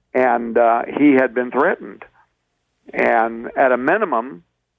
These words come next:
with losing his, you know, his contract with the government, his job, his retirement, all that. But I had a feeling it was something more than that.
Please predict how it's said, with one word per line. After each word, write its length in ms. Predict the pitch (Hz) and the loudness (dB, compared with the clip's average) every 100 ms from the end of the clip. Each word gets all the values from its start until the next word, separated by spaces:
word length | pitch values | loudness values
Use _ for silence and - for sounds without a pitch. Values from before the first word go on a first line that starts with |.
| _ | _
with 360 | 120 123 117 110 | 0 4 4 2
losing 680 | 123 139 143 117 123 117 110 | 2 4 2 2 -2 -2 -4
his, 440 | 110 117 117 113 - - _ _ _ _ _ _ 127 - _ - | 2 2 2 -2 -10 -20 _ _ _ _ _ _ -20 -20 _ -4
you 60 | 135 | -2
know, 120 | 107 | 0
his 180 | 107 110 - | -2 -4 -2
contract 680 | 131 135 123 120 123 123 - _ | 0 0 -2 0 2 0 -6 _
with 140 | 113 | -6
the 80 | 123 | -2
government, 520 | 117 120 117 117 113 | 0 2 0 -4 -2
his 180 | 107 117 - | -2 -2 -4
job, 560 | - 120 117 120 117 113 - _ _ - | -2 2 2 2 -2 -14 -20 _ _ 0
his 240 | 123 113 - - _ _ _ _ | 2 2 -6 -20 _ _ _ _
retirement, 760 | 127 123 - 123 117 120 117 - - _ _ | 0 0 0 0 0 0 -4 -6 -20 _ _
all 220 | 120 117 | 0 2
that. 420 | 113 143 139 123 - _ _ _ _ _ _ _ - | 2 0 0 -2 -6 _ _ _ _ _ _ _ 0
But 120 | 131 | 2
I 80 | 127 | 4
had 180 | 175 | 2
a 40 | 156 | 2
feeling 420 | - 156 165 123 | 2 2 2 -2
it 100 | 117 | -6
was 100 | 117 - | -8 -4
something 340 | 127 117 113 | -4 -4 -4
more 280 | 113 131 139 | 2 2 2
than 200 | 107 101 | -2 -6
that. 280 | - - | -8 -8